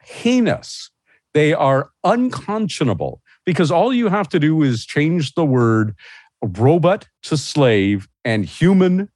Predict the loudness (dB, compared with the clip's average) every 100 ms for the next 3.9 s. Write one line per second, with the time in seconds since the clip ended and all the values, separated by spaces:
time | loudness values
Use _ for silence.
0 | _ _ -4 2 4 2 0 -6 _ _
1 | -2 0 0 0 -2 0 -2 0 -2 -2
2 | -2 -2 0 0 0 -4 -18 -20 _ _
3 | -4 -4 -4 0 2 2 2 0